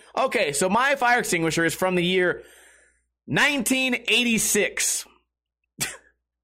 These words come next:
Not a joke. My fire extinguisher has been sitting in the exact same spot since nineteen eighty-six. And y-, you, I sh-, really didn't even have to look at the bottom,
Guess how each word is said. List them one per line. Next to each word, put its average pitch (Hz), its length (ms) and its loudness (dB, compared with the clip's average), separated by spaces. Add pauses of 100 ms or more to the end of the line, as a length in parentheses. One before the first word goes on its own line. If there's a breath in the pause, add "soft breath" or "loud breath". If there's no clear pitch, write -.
Not 202 360 2
a 226 40 0
joke. 170 560 -2 (960 loud breath)
My 202 140 -2
fire 220 340 2
extinguisher 220 520 0
has 196 160 0
been 220 360 0 (240 loud breath)
sitting 262 460 0
in 233 160 -2
the 226 100 0
exact 214 480 0
same 208 280 0
spot 185 440 0 (220 loud breath)
since 160 240 -4
nineteen 208 480 0
eighty-six. 196 640 0 (460 loud breath)
And 196 120 -2
y-, 190 240 -6 (200)
you, 214 260 0
I 226 200 0
sh-, - 220 -8
really 302 340 0
didn't 269 180 0
even 233 160 0
have 226 220 0
to 214 60 0
look 220 200 2
at 214 80 -2
the 208 60 -4
bottom, 220 480 0